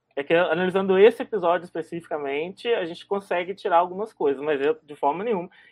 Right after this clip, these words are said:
eu acho que a Erika não tem chance de ganhar e nem merece ganhar. Mas, de qualquer forma, é, uma coisa que é interessante aí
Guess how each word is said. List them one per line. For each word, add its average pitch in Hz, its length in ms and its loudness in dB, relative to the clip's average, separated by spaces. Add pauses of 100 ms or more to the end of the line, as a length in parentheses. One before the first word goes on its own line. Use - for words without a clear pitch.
eu 147 100 2
acho 139 160 4
que 190 80 -2
a 165 60 2
Erika 156 200 -2
não 175 180 -6
tem 190 200 -6
chance 160 240 -8
de 151 140 -8
ganhar 143 220 -2
e 185 40 -8
nem 165 180 -6
merece 170 480 -4
ganhar. 180 320 -10 (600)
Mas, 143 680 -2
de 220 140 0
qualquer 202 440 4
forma, 156 680 4
é, 147 440 -2
uma 196 200 -2
coisa 214 240 4
que 214 140 -6
é 190 60 0
interessante 175 720 0
aí 160 260 -4